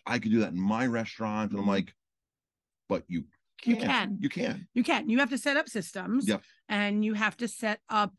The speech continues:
Speaker 2: uh, good staff, you know, good staff, good systems, um, h-, how to handle things, you know, every day. Um,
Speaker 1: Right, there's a
Speaker 2: and,
Speaker 1: whole lot
Speaker 2: and
Speaker 1: goes
Speaker 2: give
Speaker 1: in.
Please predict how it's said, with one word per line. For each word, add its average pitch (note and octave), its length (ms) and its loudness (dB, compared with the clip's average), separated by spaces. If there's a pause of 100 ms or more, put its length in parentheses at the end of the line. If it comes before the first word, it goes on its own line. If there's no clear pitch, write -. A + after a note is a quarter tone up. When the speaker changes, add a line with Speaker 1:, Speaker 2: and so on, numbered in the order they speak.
(220)
Speaker 2:
uh, F#3 160 0
good G3 260 -2
staff, - 640 -4 (420)
you G3 120 0
know, F#3 160 0
good G#3+ 200 0
staff, A#3 460 2
good G3 200 -2
systems, G#3+ 840 0 (300)
um, F#3 520 -2 (480)
h-, - 220 -12
how A#3 240 0
to A#3 80 2
handle A3+ 480 4
things, G#3 560 0 (280)
you A3+ 100 0
know, F#3+ 180 -2
every G#3 320 2
day. G3+ 640 0 (400)
Um, F#3 380 -2
Speaker 1:
Right, A#2 160 4
there's A2+ 140 0
a - 40 -2
Speaker 2:
and, - 80 2
Speaker 1:
whole C4 120 6
lot B2 200 2
Speaker 2:
and D4 80 4
Speaker 1:
goes - 80 0
Speaker 2:
give - 140 -2
Speaker 1:
in. - 60 -10